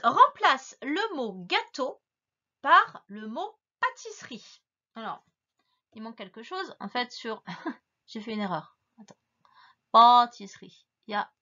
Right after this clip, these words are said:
un accent circonflexe sur le A. Comme dans gâteau. Gâteau, pâtisserie. Voilà, donc, euh, tu réécris la phrase, tu remplaces juste le mot gâteau par le mot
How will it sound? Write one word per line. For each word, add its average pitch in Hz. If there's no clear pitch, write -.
un 233
accent 233
circonflexe 262
sur -
le 202
A. -
Comme 202
dans 196
gâteau. 185
Gâteau, 196
pâtisserie. -
Voilà, 240
donc, 311
euh, 240
tu 294
réécris 254
la 247
phrase, 262
tu 285
remplaces 220
juste 381
le 269
mot 208
gâteau 330
par 208
le 185
mot 320